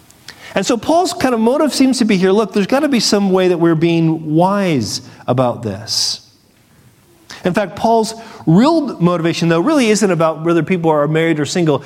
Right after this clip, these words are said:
His real devote-, uh, motivation is what we saw in verse thirty-five. And that is,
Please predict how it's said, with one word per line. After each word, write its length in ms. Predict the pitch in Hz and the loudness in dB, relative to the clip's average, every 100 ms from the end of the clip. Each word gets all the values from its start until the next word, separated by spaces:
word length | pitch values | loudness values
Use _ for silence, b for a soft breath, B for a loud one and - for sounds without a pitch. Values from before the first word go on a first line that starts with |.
| B | B
His 180 | 190 170 | -2 0
real 180 | 180 269 | 2 2
devote-, 480 | 285 196 170 147 - | 2 0 -2 -4 -4
uh, 240 | 151 143 | -2 -2
motivation 500 | 156 175 160 165 165 | 0 0 2 0 0
is 80 | 156 | -2
what 100 | 185 | 0
we 140 | 180 170 | 0 -2
saw 440 | - 147 151 B B | 2 2 2 B B
in 140 | 151 156 | -4 0
verse 180 | 156 151 | -2 -2
thirty-five. 880 | 160 151 - 151 131 107 - - - | 0 0 0 0 0 -4 -10 -10 0
And 140 | 165 | 2
that 160 | 196 208 | 2 2
is, 220 | 185 | 0